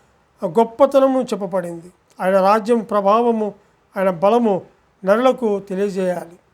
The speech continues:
అందుని బట్టి మనం స్తుతించాలి. "నీ భక్తులు నీ రాజ్య ప్రభావమును గురించి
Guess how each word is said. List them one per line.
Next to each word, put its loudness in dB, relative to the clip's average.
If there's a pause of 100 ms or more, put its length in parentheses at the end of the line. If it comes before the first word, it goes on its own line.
(160)
అందుని -2
బట్టి -4 (400)
మనం 0
స్తుతించాలి. -8 (580)
"నీ 2
భక్తులు 0 (320)
నీ 0
రాజ్య 0
ప్రభావమును 0
గురించి -6